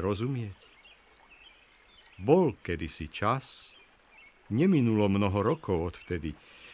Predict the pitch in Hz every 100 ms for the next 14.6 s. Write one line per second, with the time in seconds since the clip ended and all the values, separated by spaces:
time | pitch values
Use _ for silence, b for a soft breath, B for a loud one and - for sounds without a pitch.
0 | B 127 123 143 139 - 127 139 196 135
1 | 113 90 104 147 120 92 76 - 123 127
2 | 120 104 87 101 - 95 76 - - -
3 | - - _ _ _ _ _ - 78 101
4 | 139 185 165 160 175 160 147 110 120 120
5 | 80 107 151 160 95 123 - 123 - 82
6 | - - 73 69 - B B B 101 120
7 | 127 110 123 135 - 131 110 - 139 -
8 | 139 120 - 71 78 - _ _ _ _
9 | _ - 85 113 120 120 - 113 - 98
10 | 101 160 - 104 90 - 98 - 95 107
11 | 131 123 120 101 90 - 139 143 175 135
12 | 85 90 101 107 123 147 - B B B
13 | - 98 101 - 120 - - 127 123 120
14 | 110 - 120 120 82